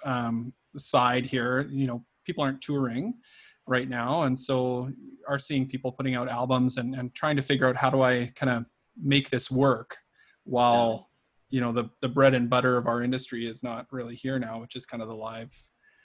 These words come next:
Speaker 1: the live album thing. So yeah, what, what's that experience been like for you? Obviously you've been creative, you've been working.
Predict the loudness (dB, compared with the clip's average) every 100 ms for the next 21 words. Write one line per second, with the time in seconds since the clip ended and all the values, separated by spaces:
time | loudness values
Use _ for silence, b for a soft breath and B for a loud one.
0 | b b -4 -2 0 0 -2 -2 -4 -4
1 | -4 2 4 6 6 4 2 0 0 -2
2 | -2 -2 0 2 2 2 2 2 2 2
3 | 0 2 2 2 2 -2 _ _ _ _
4 | 0 6 8 6 4 2 2 2 2 2
5 | -2